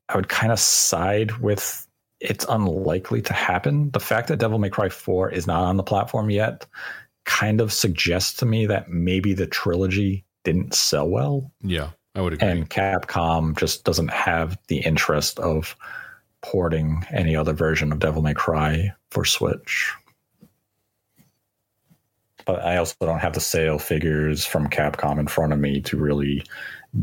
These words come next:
Speaker 1: back that, but I really wouldn't be surprised if the games didn't light up the charts. Then had a dollar sixty-nine donation from Mister Studmuffin, who writes, "If Jack Garland has one million fans,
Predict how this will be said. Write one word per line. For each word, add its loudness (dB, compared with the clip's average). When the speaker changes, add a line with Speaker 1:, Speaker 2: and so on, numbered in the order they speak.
Speaker 1:
back -2
that, -2
but -2
I 2
really 2
wouldn't 0
be -2
surprised 0
if -4
the 2
games -2
didn't -4
light 0
up -4
the -4
charts. -2
Then 2
had 2
a 2
dollar 0
sixty-nine 0
donation 0
from 2
Mister 0
Studmuffin, 0
who -2
writes, 0
"If -2
Jack 0
Garland 0
has 0
one 2
million 2
fans, -2